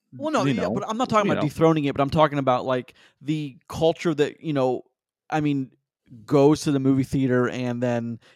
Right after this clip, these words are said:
Speaker 1: en masse leaves and starts revving their engines 'cause they just watched it. I just don't think that happens anymore. But, I mean, I'm just talking from experience I've had a long time ago, working at a movie theater for the sequel, the first sequel, Too Fast, Too Furious, and it was just,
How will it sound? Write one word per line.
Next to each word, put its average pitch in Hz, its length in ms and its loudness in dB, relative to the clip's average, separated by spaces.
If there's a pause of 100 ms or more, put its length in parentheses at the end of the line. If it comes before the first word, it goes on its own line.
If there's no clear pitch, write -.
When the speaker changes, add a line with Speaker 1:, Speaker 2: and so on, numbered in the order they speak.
(200)
Speaker 1:
en 131 200 0
masse 131 480 0
leaves 139 560 -4
and 123 100 -6
starts 123 260 -6
revving 135 320 -2
their 131 140 -2
engines 127 340 -4
'cause 127 120 -10
they 127 100 0
just 127 240 -4
watched 127 340 0
it. 131 140 -2
I 185 80 2
just 233 180 2
don't 226 200 -2
think 160 140 -8
that 120 100 -2
happens 127 360 0
anymore. 101 500 -8 (880)
But, 143 160 -4
I - 20 -10
mean, 151 140 -4
I'm 160 160 0
just 139 180 -8
talking 139 300 -4
from 120 200 -12
experience 113 440 -12
I've 113 120 -6
had 113 120 -6
a 110 40 -6
long 104 180 -6
time 110 200 -10
ago, 107 160 -6
working 120 360 -4
at 110 80 -10
a - 20 -10
movie 107 200 -10
theater 104 280 -12
for 110 100 -14
the 107 80 -10
sequel, 104 560 -8 (220)
the 117 80 -12
first 131 240 -6
sequel, 120 340 -6
Too 123 140 -14
Fast, 113 240 -6
Too 117 80 -12
Furious, 117 340 -8
and 110 80 -10
it - 20 -8
was 104 120 -12
just, 113 240 -10